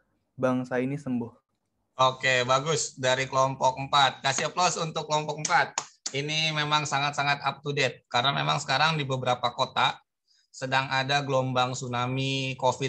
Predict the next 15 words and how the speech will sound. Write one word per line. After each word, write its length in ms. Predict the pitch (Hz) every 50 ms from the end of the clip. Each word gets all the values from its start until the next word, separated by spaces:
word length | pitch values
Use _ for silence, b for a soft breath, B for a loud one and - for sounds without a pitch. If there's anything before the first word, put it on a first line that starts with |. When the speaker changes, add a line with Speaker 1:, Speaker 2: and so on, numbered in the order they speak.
| 117 123
Speaker 2:
sembilan 240 | 123 123 120 120 120
belas 300 | 120 123 131 135 131 -
yang 240 | 117 113 113 117 117
kedua. 400 | - 117 117 117 117 113 101 - - - _ _ _ _ _ _ b b b b b b b _ -
Makanya 320 | 104 110 117 120 131 139 143
gambar 320 | 135 135 131 131 127 123 127 127
ini 240 | 135 147 147 139
sangat-sangat 840 | - 123 117 120 117 120 117 117 123 123 123 123 123 123 123 120 - - _ _ _ _ _ _ _ _ _ -
up 160 | 120 117 - -
to 80 | - 127
date 240 | 123 120 117 117 -
sekali. 400 | - - - 110 104 104 104 104 -
Oke, 400 | 127 135 185 170 139 107 - -
sekarang 560 | - - - - 135 143 165 180 185 185 185 175
kelompok 880 | 165 160 160 165 170 170 - 170 170 170 170 170 170 170 - - _